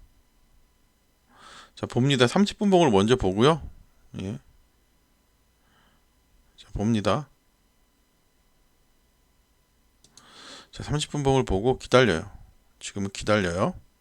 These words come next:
기다립니다. 이게 내려갈지 안 내려갈지를 아무도 몰라요.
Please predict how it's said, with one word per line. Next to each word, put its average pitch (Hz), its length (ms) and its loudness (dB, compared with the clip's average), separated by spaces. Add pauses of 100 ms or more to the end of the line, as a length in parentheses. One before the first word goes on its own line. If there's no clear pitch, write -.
(3500)
기다립니다. 120 560 4
이게 143 280 4
내려갈지 156 500 8
안 107 140 2
내려갈지를 147 480 2
아무도 123 240 0
몰라요. 104 580 0